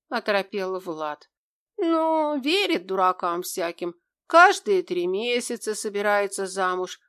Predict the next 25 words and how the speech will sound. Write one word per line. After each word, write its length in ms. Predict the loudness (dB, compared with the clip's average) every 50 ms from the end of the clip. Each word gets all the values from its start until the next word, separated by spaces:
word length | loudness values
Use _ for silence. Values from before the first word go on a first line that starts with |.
| _ _ _ _ _
Хорошо, 440 | -2 0 2 2 2 2 0 -2
хоть 220 | -2 0 -4 -4 -2
маму 400 | -4 -2 0 0 0 0 0 -4
слушается. 840 | -4 -4 -4 -4 -4 -4 -4 -4 -6 -4 -6 -6 -6 -6 -8 -8 -10 _ _ _ _ _ _
Иногда. 840 | -8 -6 -2 0 0 0 0 0 -2 -2 0 0 0 0 -2 -6 -12 _ _ _ _ _ _ _ _
Ох-ох-ох, 1080 | 0 4 6 6 6 4 2 0 2 2 2 0 -2 -4 -4 -2 -2 0 -2 -4 -4 -8 -16 _ _ _ _
что 400 | -14 -14 -8 -4 0 0 0 0
ж 80 | 0
вы 120 | -2 -2 -2
на 140 | -2 -2
столе-то 640 | -4 -2 0 0 0 2 0 -2 -2 0 2 2 2
осколки 600 | 2 0 -2 -8 -8 -6 -6 -4 -6 -8 -8 -10 -8
храните? 760 | -6 -2 -2 0 0 0 -2 -2 -4 -6 -6 -8 -10 -10 -12 _ _ _ _ _ _
И 80 | -6 -4
бутылку 720 | 0 0 0 0 2 -2 -2 -2 -2 -6 -8 -4 -4 0 0
разбили. 680 | 2 0 0 -2 -4 -4 -2 0 0 0 -2 -6 -8 _ _ _ _ _
Вон 440 | _ -6 -2 0 2 4 4 4 4
сколько 460 | 2 -2 -2 -2 -2 -2 -2 -2 -2
напитка 500 | 0 0 -2 -2 -4 -8 -12 -10 -14 -14
хорошего 600 | -6 0 0 0 0 0 -4 -6 -8 -8 -8 -8
пролили. 720 | -8 -6 -2 0 0 0 0 -2 -2 -4 -6 -6 -8 -10 -12 _ _ _ _ _
И 120 | -4 -4 -2
не 180 | 0 0 0
стыдно 520 | -2 -2 -4 -4 -4 -4 -4 -2 0 0 0
вам 320 | 2 0 0 0 -2 -4